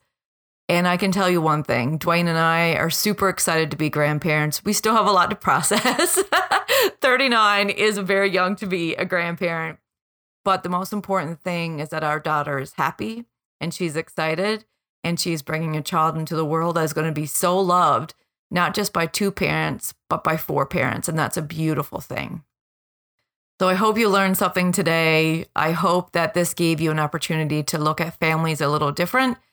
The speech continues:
This is not my traditional, uh, conversation here on the podcast, but I, we all have a family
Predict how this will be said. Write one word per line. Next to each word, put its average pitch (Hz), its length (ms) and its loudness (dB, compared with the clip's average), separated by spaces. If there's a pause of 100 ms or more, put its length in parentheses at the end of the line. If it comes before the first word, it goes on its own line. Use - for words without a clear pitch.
(200)
This - 140 -4
is 180 100 2
not 160 200 0
my 160 160 2
traditional, 160 840 0
uh, 147 160 2
conversation 156 640 0
here 185 200 2
on 185 80 0
the 180 60 0
podcast, 185 760 0 (480)
but 185 100 2
I, 175 300 2
we 180 160 4
all 165 140 4
have 170 160 2
a 160 60 0
family 175 600 2